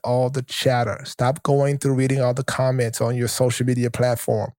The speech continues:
feeling the need to personally respond. You don't have to give people an opportunity to engage you on your platform, because ultimately that's what it is.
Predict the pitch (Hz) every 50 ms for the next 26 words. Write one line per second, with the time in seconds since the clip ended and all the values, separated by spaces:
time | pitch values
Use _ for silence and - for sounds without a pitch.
0 | _ _ _ _ _ _ _ _ _ - - 147 147 139 135 127 123 123 123 127
1 | 127 123 123 120 - - - - - - 135 127 120 - 127 123 123 120 120 113
2 | - - - 117 120 120 117 110 104 - - _ _ _ _ _ _ _ _ _
3 | _ _ _ _ - 151 143 151 143 131 - 143 143 139 - 160 143 139 - 131
4 | 131 139 139 - - - - 139 147 - - 139 127 131 127 - _ _ _ _
5 | _ _ _ _ _ _ - 127 120 - 123 123 120 - - 123 - - - -
6 | 170 175 175 160 143 - - 110 - - 143 127 120 117 120 123 127 127 131 135
7 | 135 127 - 139 143 - 131 123 120 123 120 113 123 131 147 160 - - 151 151
8 | 160 165 - - - 123 113 107 110 120 117 - 117 104 - 127 151 175 165 -
9 | 160 135 123 120 120 123 127 151 156 - - 143 123 117 113 127 143 151 135 117
10 | 117 -